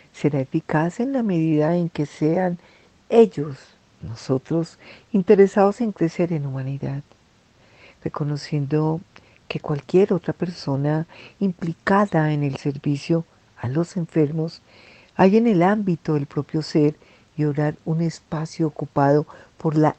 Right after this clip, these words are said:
indiferencia y por actitudes deshumanizadoras. A esta toma de conciencia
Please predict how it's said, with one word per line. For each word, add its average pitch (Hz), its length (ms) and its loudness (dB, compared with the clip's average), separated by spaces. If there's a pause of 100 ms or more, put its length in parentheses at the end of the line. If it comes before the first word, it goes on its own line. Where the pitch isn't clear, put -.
indiferencia 185 1200 0 (420)
y - 100 -4
por 147 200 -2
actitudes 139 880 -2 (360)
deshumanizadoras. 190 1900 -4 (2500)
A 135 60 -6
esta 131 220 -10
toma 135 240 -4
de 143 80 -4
conciencia 151 840 -6